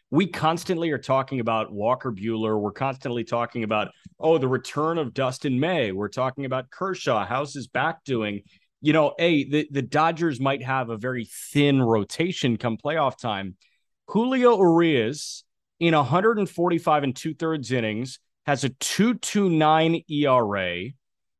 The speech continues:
He's got a zero point nine five whip. He's striking out eight point six per nine,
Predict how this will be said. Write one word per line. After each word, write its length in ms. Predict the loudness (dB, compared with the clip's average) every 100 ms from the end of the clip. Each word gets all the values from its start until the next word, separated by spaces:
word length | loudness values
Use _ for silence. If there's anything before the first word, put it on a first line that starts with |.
| _
He's 220 | -2 0
got 220 | 2 4 4
a 160 | 2 -2 -8
zero 520 | -4 2 4 6 4
point 460 | 0 2 2 2 2
nine 480 | 2 4 2 0
five 580 | -2 0 2 2 0 -4 -16 _
whip. 480 | -6 -2 -2 -4 _ _ _ _ _ _ _ _
He's 200 | -8 -8
striking 480 | -4 0 0 2 0
out 200 | 2 2 -2
eight 260 | -6 -6 -8
point 320 | -2 0 0
six 460 | -4 -2 -2 -2 -8
per 200 | -2 2
nine, 380 | 2 0 -2